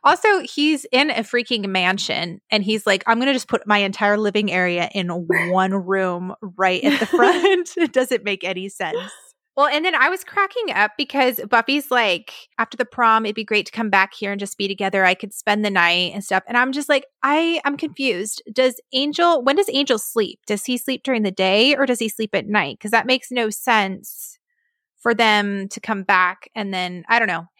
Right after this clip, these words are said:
Speaker 1: Does Angel alter
Speaker 2: Well,
Speaker 1: his
Speaker 2: every
Speaker 1: sleeping
Speaker 2: time she comes
Speaker 1: schedule?
Speaker 2: back during the day, he's awake too.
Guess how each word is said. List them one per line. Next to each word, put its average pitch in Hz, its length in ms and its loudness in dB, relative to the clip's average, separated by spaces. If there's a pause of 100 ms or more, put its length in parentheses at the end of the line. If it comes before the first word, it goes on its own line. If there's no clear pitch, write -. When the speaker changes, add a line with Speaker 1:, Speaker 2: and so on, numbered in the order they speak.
(160)
Speaker 1:
Does 254 160 -6
Angel 269 300 0
alter 226 220 2
Speaker 2:
Well, 277 80 2
Speaker 1:
his 311 40 8
Speaker 2:
every 392 160 4
Speaker 1:
sleeping 403 160 0
Speaker 2:
time 403 140 4
she - 160 2
comes 269 140 0
Speaker 1:
schedule? 311 200 2
Speaker 2:
back 269 240 2
during 262 160 2
the 233 80 4
day, 233 220 2
he's 294 180 0
awake 208 360 0 (100)
too. 196 380 2